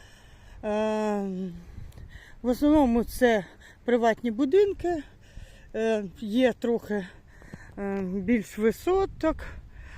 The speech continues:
але дуже-дуже невисокі, вони там три-чотири поверхи, чотири поверхи, мабуть, максимально.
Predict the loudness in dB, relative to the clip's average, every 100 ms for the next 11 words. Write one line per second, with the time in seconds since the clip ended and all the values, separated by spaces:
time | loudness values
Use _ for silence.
0 | -6 2 6 8 6 4 2 2 0 0
1 | 2 4 2 0 2 2 2 2 2 4
2 | 2 0 -4 0 2 4 2 4 2 2
3 | 2 4 6 4 2 -2 -6 -10 -4 -2
4 | 0 0 2 2 2 0 0 0 0 -2
5 | -4 -8 -6 -6 -4 -6 -8 -10